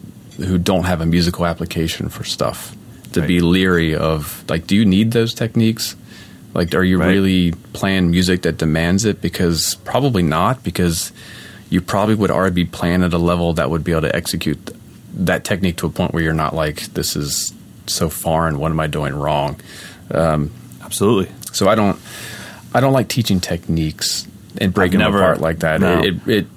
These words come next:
Speaker 1: I understand that that's a way to market kind of educational materials and stuff, but I don't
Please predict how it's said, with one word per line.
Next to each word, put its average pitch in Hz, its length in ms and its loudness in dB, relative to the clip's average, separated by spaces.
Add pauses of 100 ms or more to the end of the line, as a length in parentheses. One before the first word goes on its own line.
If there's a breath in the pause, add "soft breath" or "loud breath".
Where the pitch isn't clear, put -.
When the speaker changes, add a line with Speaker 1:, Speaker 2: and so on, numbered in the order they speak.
(560 loud breath)
Speaker 1:
I 101 80 2
understand 98 600 2
that 90 80 4
that's 90 240 0
a 92 40 0
way 90 160 2
to 85 60 2
market 80 480 0
kind 87 180 0
of 85 260 -4
educational 90 560 0
materials 85 520 0
and 85 100 0
stuff, 85 480 -2
but 80 240 0 (800 loud breath)
I 98 100 2
don't 92 220 2